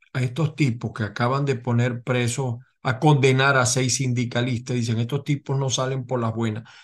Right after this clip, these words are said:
Sí salen por las buenas, pero para eso se necesita el apoyo moral e institucional de la Fuerza Armada y que la cúpula no se imponga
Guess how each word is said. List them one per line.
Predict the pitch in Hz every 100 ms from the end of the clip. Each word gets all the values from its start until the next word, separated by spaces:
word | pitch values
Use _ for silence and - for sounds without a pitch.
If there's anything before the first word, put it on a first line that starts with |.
| -
Sí | - 185
salen | - 175 180 151
por | 143
las | 117
buenas, | 117 127 110 113
pero | 127 120
para | 120 113 117
eso | 123 160
se | 147
necesita | 135 117 117 143 127
el | 147
apoyo | 131 - 151 117 117 - _ _ -
moral | 131 135 127 131 147 190 220 - _ _
e | 196
institucional | 185 160 120 147 120 143 117 123 123 135
de | 156 156
la | 123
Fuerza | 127 123 120
Armada | 131 131 131 143 - _ _ _ -
y | 180
que | 151 143 120 -
la | 147 131 -
cúpula | 160 160 208 175 143
no | 139
se | 135 151
imponga | 135 120 151 151 139 113 120